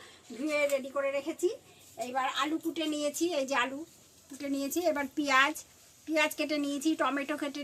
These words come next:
নিয়েছি, আর এখানে আদা আর রসুন একসাথে পেস্ট করে রেখেছি, আর জিরের গুঁড়ো, ধনের গুঁড়ো, লঙ্কার গুঁড়ো একসাথে করে নিয়েছি।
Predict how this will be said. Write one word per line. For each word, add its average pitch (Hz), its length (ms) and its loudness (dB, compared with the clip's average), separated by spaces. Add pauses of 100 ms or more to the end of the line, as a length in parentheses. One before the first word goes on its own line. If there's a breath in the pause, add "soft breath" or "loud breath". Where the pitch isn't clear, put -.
নিয়েছি, 285 320 0 (440 loud breath)
আর - 120 2
এখানে 277 180 -2 (200)
আদা 285 180 6 (100)
আর 359 140 8
রসুন 339 280 2 (120)
একসাথে 311 340 -2 (120)
পেস্ট 285 340 -2
করে 302 240 0
রেখেছি, 190 360 -10 (680 loud breath)
আর 196 100 0 (100)
জিরের 302 280 2
গুঁড়ো, 349 180 8 (100)
ধনের 302 300 2
গুঁড়ো, 349 180 6 (100)
লঙ্কার 294 360 2
গুঁড়ো 370 240 2
একসাথে 285 360 -4
করে 254 220 -2
নিয়েছি। 214 340 -6